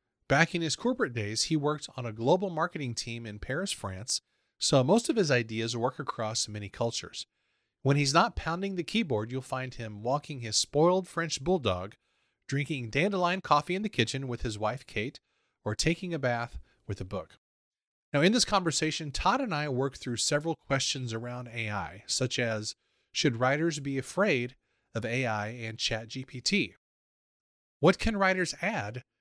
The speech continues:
that those tools can't provide? What are some of the best ways that writers can use these tools ethically? And where do we see A I heading in the next year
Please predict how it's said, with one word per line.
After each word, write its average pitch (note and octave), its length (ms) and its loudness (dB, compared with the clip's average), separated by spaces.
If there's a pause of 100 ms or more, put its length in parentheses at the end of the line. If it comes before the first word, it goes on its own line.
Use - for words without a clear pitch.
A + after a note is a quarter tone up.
(140)
that B2+ 180 -2
those D3 280 6
tools A#2+ 340 0
can't - 400 -6
provide? G#2 540 -4 (920)
What C3+ 180 6
are D3 160 2
some D#3+ 220 2
of E3+ 60 2
the D#3 80 0
best C#3 280 0
ways C#3 240 0
that B2+ 160 -4
writers A2+ 460 -4
can A2+ 220 -8
use A2 180 -4
these C#3 180 -8
tools A2 380 -4
ethically? G#2 580 -6 (480)
And A2+ 400 -2 (180)
where G3 180 6
do D4 100 4
we C#4+ 140 2
see E3+ 360 2
A B2 200 0
I A2+ 160 -2
heading A2+ 320 -6
in A#2 80 -8
the A2 80 -10
next C#3+ 340 0
year A#2 240 -2